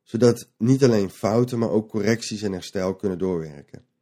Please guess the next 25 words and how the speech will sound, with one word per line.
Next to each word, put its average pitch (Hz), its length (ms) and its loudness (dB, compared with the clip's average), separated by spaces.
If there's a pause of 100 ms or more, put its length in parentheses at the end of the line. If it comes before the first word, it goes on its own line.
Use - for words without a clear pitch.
(460)
Stel 113 300 2
kwaliteitseisen 110 1080 2
aan 95 140 -10
gegevensgebruik. 92 1000 -4 (720)
Inspiratie 107 760 0
daarvoor 107 420 2
is 107 120 -6
te 104 100 -12
vinden 117 320 0
in 110 80 2
de 107 80 0
digitale 104 520 -4
kooi. - 380 -6 (720)
Daarin 117 480 4
zijn 110 220 -2
tien 156 180 4
beginselen 127 540 2
van 113 160 0
behoorlijke 107 440 0
I 92 40 -4
C - 200 -14
T 101 240 2
als 95 160 -4
voorbeeld 127 640 2
afgeleid 107 680 -4